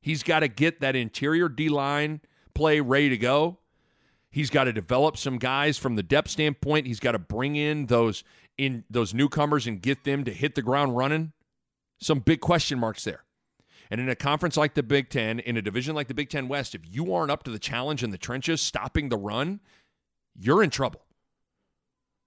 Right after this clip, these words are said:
So Mike Dawson's got a lot of pressure on him.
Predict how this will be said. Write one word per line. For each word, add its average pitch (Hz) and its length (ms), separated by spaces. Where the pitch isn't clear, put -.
So 143 180
Mike 175 200
Dawson's 160 360
got - 140
a - 40
lot 160 1400
of 156 100
pressure 139 340
on 85 120
him. - 60